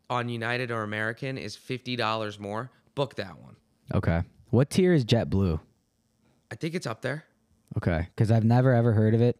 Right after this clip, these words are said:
Speaker 2: Really, people don't talk about it much, and I've
Speaker 1: Yeah.
Speaker 2: never rode it, ever.
Speaker 1: Never. I think it's
Speaker 2: So
Speaker 1: like a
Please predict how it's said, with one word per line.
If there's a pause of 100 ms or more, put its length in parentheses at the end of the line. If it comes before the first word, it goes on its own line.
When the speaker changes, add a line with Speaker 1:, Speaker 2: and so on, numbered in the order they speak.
Speaker 2:
Really,
people
don't
talk
about
it
much, (260)
and
I've
Speaker 1:
Yeah.
Speaker 2:
never
rode
it, (120)
ever.
Speaker 1:
Never. (720)
I
think
it's
Speaker 2:
So
Speaker 1:
like
a